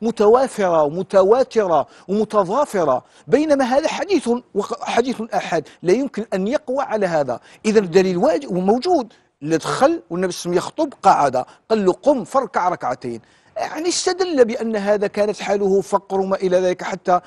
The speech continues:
يلتفت إليه وما إلى ذلك. هناك نزاع بين الفقهاء. عندنا في المذهب عند المالكية لا ت-، لا، لا تشرع في حقه.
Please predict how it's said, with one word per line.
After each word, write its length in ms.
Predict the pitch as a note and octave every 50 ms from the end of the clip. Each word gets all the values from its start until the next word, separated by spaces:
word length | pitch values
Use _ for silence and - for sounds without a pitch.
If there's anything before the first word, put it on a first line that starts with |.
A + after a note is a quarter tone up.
| - - - E3
يلتفت 560 | F3+ G3 F3 - - G3 - F#3+ F#3 F#3 F#3+
إليه 420 | F#3 F3+ F3 F3+ E3+ E3+ F3 D#3+
وما 180 | D#3 D#3+ D#3+ D#3
إلى 140 | D#3+ F3+ A#3
ذلك. 280 | E4+ E4+ - E4+ - - - _ - - G#3+ A#3+
هناك 300 | C#4+ E4+ F4 D4 - A3
نزاع 340 | F#3+ F#3 E3+ D3 G#3 A3+ -
بين 280 | G#3 F#3 E3+ E3+ D#3+ E3
الفقهاء. 720 | E3 F3 - D#3 D3+ - - - - E3 E3+ D4 E3 - _ _ _ _ _ - C#3
عندنا 440 | D3 F3+ A3+ A3 F#3+ G3 F#3+ F3+
في 100 | E3 -
المذهب 400 | E3 E3 E3+ A3 A#3 G#3 G#3 G3
عند 200 | F3 F3+ F3+ D#3+
المالكية 640 | E3 D#3 D#3+ D#3 D#3 F3+ F#3+ - A#3 A#3+ C4 C4 G#3+
لا 360 | C#3+ C#3+ D#3+ F#3 G3 G3+ G3
ت-، 220 | - - - -
لا، 160 | F3 F3 F3 F3+
لا 140 | F#3 F3+ F3+
تشرع 400 | F3+ A3 G3+ - F#3+ F#3+ F#3+ G#3+
في 140 | - - E3
حقه. 360 | - - - _ - A#2 G#2+